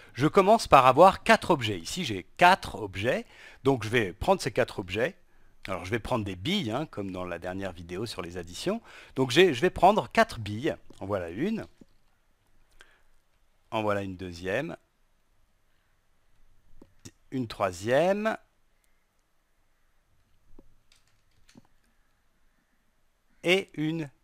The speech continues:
quatrième. Voilà, bon, je prends des billes ici, mais je pourrais prendre n'importe quel autre objet, hein. Ça serait, ça n'a aucune importance.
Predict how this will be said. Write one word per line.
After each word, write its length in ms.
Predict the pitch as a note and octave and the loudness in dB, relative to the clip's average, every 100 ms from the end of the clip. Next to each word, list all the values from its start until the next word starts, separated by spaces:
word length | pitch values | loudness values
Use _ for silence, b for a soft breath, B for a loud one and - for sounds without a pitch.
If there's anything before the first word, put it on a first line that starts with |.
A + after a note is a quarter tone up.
| - | -8
quatrième. 600 | A2 - A2+ E2 - F#2 _ _ _ _ _ _ _ _ _ _ _ _ _ _ _ _ _ _ _ _ _ _ _ _ - - _ b | -8 -6 -6 -8 -14 -20 _ _ _ _ _ _ _ _ _ _ _ _ _ _ _ _ _ _ _ _ _ _ _ _ -20 -20 _ b
Voilà, 220 | A#2+ G2+ D#2+ | 2 2 0
bon, 160 | A2 | -6
je 60 | G2 | 0
prends 160 | D3+ C#3 | 2 4
des 120 | C3 | 2
billes 260 | A#2 F#3+ | 2 -2
ici, 260 | B2 - A3+ | -2 -2 -2
mais 120 | G#2+ | -2
je 80 | - | -4
pourrais 200 | G#2+ G#2+ | -4 -4
prendre 240 | - C3+ | 0 0
n'importe 340 | G#2+ G#2+ A#2+ - | 0 -2 -4 -2
quel 180 | A#2 A2 | -2 0
autre 240 | D3 - | -2 -4
objet, 380 | F#2 G2+ G#3 A#2 | -6 0 0 -2
hein. 300 | C3 G2 E2+ D#2 - B B B B | -8 -12 -14 -20 -20 B B B B
Ça 160 | - | -16
serait, 220 | - F#2+ E2 | -12 -12 -12
ça 140 | - | -10
n'a 100 | F#2+ | -10
aucune 220 | F#2+ D#3 | -6 -4
importance. 580 | A2 A#2 - A3 B3+ | -4 -4 2 2 2